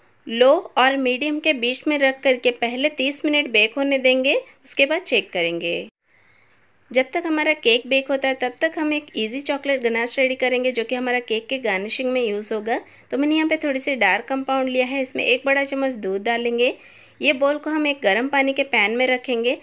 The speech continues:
जिससे क्या होगा कि ये चॉकलेट मेल्ट होने लगेगी। आप ये डार्क कंपाउंड के जगह Cadbury चॉकलेट भी ले सकते हैं। देख सकते हैं चॉकलेट मेल्ट होने लगी है। अब हम ये गर्म पानी के पैन को हटा देंगे,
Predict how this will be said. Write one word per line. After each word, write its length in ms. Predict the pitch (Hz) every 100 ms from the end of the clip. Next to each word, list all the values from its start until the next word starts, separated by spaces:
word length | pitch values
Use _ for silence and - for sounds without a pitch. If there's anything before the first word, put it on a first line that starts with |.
| - _
जिससे 260 | 247 262 311
क्या 160 | 311 302
होगा 280 | 285 269
कि 140 | 262 285
ये 140 | 277
चॉकलेट 500 | 269 202 185 254 254
मेल्ट 260 | 202 226 262
होने 200 | 262 247
लगेगी। 480 | 233 220 214 233 277 - - -
आप 140 | 277 320
ये 120 | 302
डार्क 260 | 247 226
कंपाउंड 420 | - 285 285 269 269
के 140 | 269
जगह 220 | 254 254 254
Cadbury 380 | 196 185 233 277
चॉकलेट 400 | 277 202 233 240
भी 120 | 277
ले 200 | 254 202
सकते 360 | 226 247 - 240
हैं। 260 | 240 320 - _ _ _ _ _ _ _ -
देख 220 | 233 285
सकते 220 | 339 330
हैं 80 | 330
चॉकलेट 400 | 320 233 262 269
मेल्ट 280 | 233 226 269
होने 180 | 294 277
लगी 300 | 269 254 262
है। 160 | 277
अब 120 | 269 220
हम 140 | 254
ये 100 | 277
गर्म 280 | 254 220 240
पानी 240 | 262 262 262
के 80 |
पैन 320 | 269 233 214 226
को 80 |
हटा 380 | 247 214 160 208
देंगे, 420 | 233 254 247 262